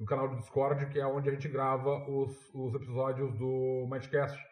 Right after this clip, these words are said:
E aí dá pra escutar o, a gravação ao vivo. E é claro, dá pra participar ao vivo, ao, ao vivo,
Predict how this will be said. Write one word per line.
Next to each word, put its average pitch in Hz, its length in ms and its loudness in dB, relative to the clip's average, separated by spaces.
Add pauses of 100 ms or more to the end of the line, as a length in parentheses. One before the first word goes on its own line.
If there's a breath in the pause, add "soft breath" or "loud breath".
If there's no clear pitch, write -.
(380 soft breath)
E 113 80 2
aí 117 100 4
dá 117 140 0
pra 104 100 -6
escutar 147 480 4
o, 131 360 6
a 123 60 2
gravação 123 400 2
ao 139 120 4
vivo. 180 300 4 (520 loud breath)
E 135 80 6
é 147 60 10
claro, 165 260 4
dá 156 100 8
pra 147 100 6
participar 151 400 2
ao 165 140 4
vivo, 156 240 4
ao, 156 280 6
ao 131 200 2
vivo, 151 460 4